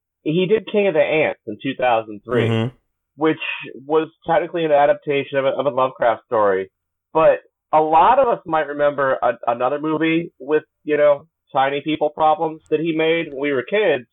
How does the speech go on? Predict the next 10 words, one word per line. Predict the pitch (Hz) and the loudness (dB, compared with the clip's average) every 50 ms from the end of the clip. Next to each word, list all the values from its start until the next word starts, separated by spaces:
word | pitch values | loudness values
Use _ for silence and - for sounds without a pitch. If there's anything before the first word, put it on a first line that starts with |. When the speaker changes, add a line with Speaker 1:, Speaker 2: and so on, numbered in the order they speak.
| _ _ _ _ _ _ _ - | _ _ _ _ _ _ _ -2
Speaker 1:
Uh, | 120 - - - _ _ _ - | -2 -2 -2 -6 _ _ _ -10
Honey, | - 147 196 247 277 247 | -4 -2 -2 -2 0 0
I | 202 170 165 - | 0 0 -2 -2
Shrunk | - 185 180 175 170 | -2 -4 -4 -4 -4
the | 139 127 - | -8 -6 -4
Kids | - 170 170 113 113 - | -2 0 0 0 -2 -2
was | - 113 107 - | -6 -8 -4 -2
one | 143 143 | -2 -2
of | 131 120 | 0 0
his | 143 151 | 0 -2